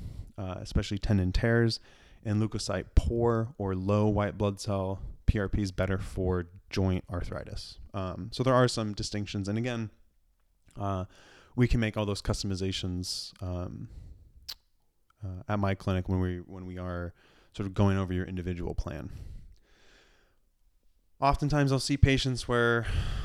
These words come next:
like I was saying earlier, you know, where they had quote unquote P R P and it didn't work. There's many reasons why, uh, it, it sometimes works and why sometimes it may not. Um, the main thing is, you know, it's not a cure for everything. Not every pain is gonna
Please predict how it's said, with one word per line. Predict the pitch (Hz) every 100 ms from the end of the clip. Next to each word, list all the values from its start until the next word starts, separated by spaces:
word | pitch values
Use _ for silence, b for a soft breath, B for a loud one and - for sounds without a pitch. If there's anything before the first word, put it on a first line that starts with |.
| B
like | 110 113
I |
was | 110 -
saying | 110 107
earlier, | 120 135 131
you | 123
know, | 110
where | 104
they | 104
had | 110 110 110 95
quote | 117 110
unquote | 104 113 -
P | - 107
R |
P | 104 113 107
and |
it | 98
didn't | 95 92
work. | 104 120 - -
There's | 104 110
many | 123 120
reasons | 107 107 107 98
why, | 101 101 104 101 98 b b b b b
uh, | 101 98 95 65
it, | 98 95 - -
it | 107
sometimes | - 101 104 95
works | 101 104 -
and | 98
why | 95 95
sometimes | 92 101 95 95
it | 87
may | 90
not. | 95 101 - b b b b b
Um, | 107 104 101 101 - - -
the | 143
main | 170 190
thing | 185 160
is, | 123 120
you | 135
know, | 113
it's | 113 -
not | 143
a |
cure | 131 117 110
for | -
everything. | 92 98 107 117 131 -
Not | 123 120
every | 120 120
pain | - 104 107 110
is | 104
gonna | 104 101 104